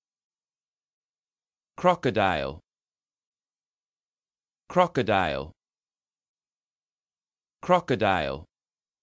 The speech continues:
Bat. Bat.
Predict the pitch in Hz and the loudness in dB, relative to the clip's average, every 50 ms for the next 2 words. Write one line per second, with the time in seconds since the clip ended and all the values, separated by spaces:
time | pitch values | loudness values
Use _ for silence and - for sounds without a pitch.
0 | _ _ _ _ _ _ _ _ _ _ _ _ _ _ _ _ _ _ _ _ | _ _ _ _ _ _ _ _ _ _ _ _ _ _ _ _ _ _ _ _
1 | _ _ _ _ _ _ _ _ _ _ _ _ _ - 107 104 139 143 123 98 | _ _ _ _ _ _ _ _ _ _ _ _ _ -14 -4 2 2 4 4 4
2 | - - _ - - - - - _ _ _ _ _ _ _ _ _ _ _ _ | 0 -2 _ -10 -10 -10 -10 -12 _ _ _ _ _ _ _ _ _ _ _ _
3 | _ _ _ _ _ _ _ _ _ _ _ _ _ _ _ _ _ _ _ _ | _ _ _ _ _ _ _ _ _ _ _ _ _ _ _ _ _ _ _ _
4 | _ _ _ _ _ _ _ _ _ _ - 104 110 139 139 117 - - - _ | _ _ _ _ _ _ _ _ _ _ -8 -2 2 4 4 4 2 0 -4 _
5 | - - - - | -10 -10 -10 -12